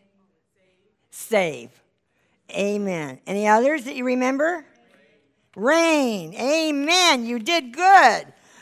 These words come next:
I wasn't even gonna help you because when they were so big, I thought maybe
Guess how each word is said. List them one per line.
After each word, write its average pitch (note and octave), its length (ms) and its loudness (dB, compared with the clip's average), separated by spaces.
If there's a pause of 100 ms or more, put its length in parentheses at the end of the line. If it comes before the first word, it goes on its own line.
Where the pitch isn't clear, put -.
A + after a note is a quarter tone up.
(140)
I C#4 80 -2
wasn't D4 320 4
even A#3+ 160 -2
gonna G#3+ 180 0
help C4 480 4
you D#3 240 -10 (560)
because A#3+ 380 4
when A#3+ 180 0
they C4+ 160 6
were B3 140 4
so D4+ 400 8
big, F4 480 4
I A#3+ 160 8
thought B3 320 6
maybe C4+ 340 0